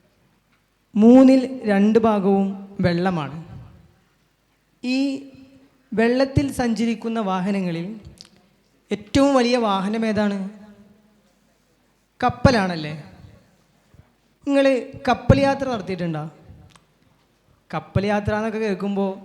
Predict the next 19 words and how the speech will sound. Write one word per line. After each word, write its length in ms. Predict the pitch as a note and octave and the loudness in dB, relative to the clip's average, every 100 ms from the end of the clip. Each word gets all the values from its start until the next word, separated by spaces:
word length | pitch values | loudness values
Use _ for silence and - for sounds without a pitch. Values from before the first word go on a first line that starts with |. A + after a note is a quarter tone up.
| - - - - | -20 -20 -20 -6
നല്ല 140 | A3 A3+ A3 | -2 0 -2
രസാലേ? 380 | A3+ G#3 F3 D#3 C#3 A2 - _ _ _ - | -2 -2 -2 -8 -14 -20 -20 _ _ _ -14
പക്ഷേ 180 | F3 G3 | -8 -4
യഥാർത്ഥത്തിൽ 460 | G3 G3 G3+ G3+ G3+ | -4 -4 -6 -6 -6
അത് 80 | G3 G#3 | -6 -8
രസമല്ല. 380 | F#3+ G#3 F#3 E3+ E3 - - _ _ _ - | -8 -6 -6 -8 -14 -20 -20 _ _ _ -4
കാരണം 360 | A3+ B3 A#3 G#3+ A3+ - - _ - | -2 -2 -4 -6 -14 -20 -20 _ -4
കപ്പൽ 340 | C4+ - D4+ D4+ | -4 2 2 4
യാത്ര 240 | C#4+ C#4+ C#4 C4 | 0 -2 -4 -4
നടത്തിയവർക്കറിയാം 720 | F#3+ G#3+ G#3+ G#3+ G3+ F3 D#3 - - | -6 -6 -8 -6 -6 -6 -10 -16 -14
അതിൻ്റെ 260 | F3+ F#3+ G3+ F#3+ | -10 -6 -6 -8
റിസ്ക് 240 | - - | -8 -8
എത്രയാണെന്ന്. 460 | G3 F3 D#3+ C#3+ D3 - _ _ _ _ _ - | -6 -6 -6 -8 -12 -18 _ _ _ _ _ -8
കാരണം 380 | F3+ F#3+ F#3+ G3+ G#3 - - | -6 -4 -4 -6 -8 -18 -10
കപ്പൽ 360 | F#3 E3+ - A#3 B3 | -10 -2 0 2 0
കടലിലൂടെ 480 | A3+ G#3 G#3+ A3 A3+ | -2 -2 0 0 0
അങ്ങനെ 160 | A3+ A3 G#3+ | -4 -4 -4
പോകുമ്പോൾ 360 | F#3+ F#3+ F#3+ F#3+ - - - - | -4 -4 -8 -8 -16 -20 -12 -4
അതൊന്ന് 220 | A#3+ | 0